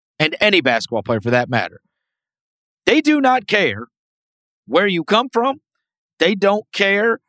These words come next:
what your gender is. They don't care what your sexuality is. They don't care about any of that. You know what they care about?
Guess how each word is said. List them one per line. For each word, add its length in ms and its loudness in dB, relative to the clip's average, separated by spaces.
what 220 -2
your 160 0
gender 540 -2
is. 380 -4
They 200 0
don't 240 0
care 180 -2
what 160 -4
your 60 -14
sexuality 720 0
is. 180 -4
They 120 0
don't 140 0
care 120 0
about 180 2
any 240 0
of 60 -2
that. 120 -6
You 120 -2
know 60 2
what 120 0
they 100 0
care 160 2
about? 260 0